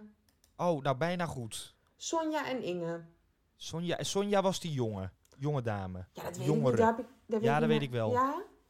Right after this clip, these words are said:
Speaker 2: Ja,
Speaker 1: Ja.
Speaker 2: fantastisch. Fantastisch
Speaker 1: Ja, maar wie,
Speaker 2: programma.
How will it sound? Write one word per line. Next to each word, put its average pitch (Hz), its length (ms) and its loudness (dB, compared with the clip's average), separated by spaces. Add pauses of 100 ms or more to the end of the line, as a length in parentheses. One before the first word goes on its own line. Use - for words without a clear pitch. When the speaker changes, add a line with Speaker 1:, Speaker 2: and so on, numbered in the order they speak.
(260)
Speaker 2:
Ja, - 80 -6
Speaker 1:
Ja. - 40 -8
Speaker 2:
fantastisch. 190 760 -2
Fantastisch 226 460 -8
Speaker 1:
Ja, - 60 -16
maar 214 160 0
wie, 156 80 2 (120)
Speaker 2:
programma. 175 260 -4